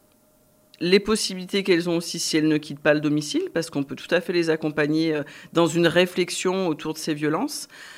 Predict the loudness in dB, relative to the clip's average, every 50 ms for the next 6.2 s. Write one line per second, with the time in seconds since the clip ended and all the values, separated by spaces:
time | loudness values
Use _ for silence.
0 | -16 -16 -8 0 6 8 8 10 8 8 6 4 2 2 2 2 0 0 -2 -4
1 | -4 -6 -4 0 2 2 4 4 4 4 4 4 4 2 -4 -8 -8 -2 4 4
2 | 4 4 4 0 -2 -2 -4 -2 2 4 6 6 4 2 0 -2 0 0 -2 -2
3 | -4 -6 -6 -8 -8 -8 -6 -4 0 0 2 2 2 2 2 2 2 0 -2 0
4 | -2 -4 -2 0 0 0 2 2 0 0 0 -2 -2 -2 -4 -4 -2 -2 -4 -4
5 | -4 -4 -6 -6 -6 -2 0 0 2 2 0 -2 -2 -6 -6 -6 -8 -8 -8 -8
6 | -8 -8 -10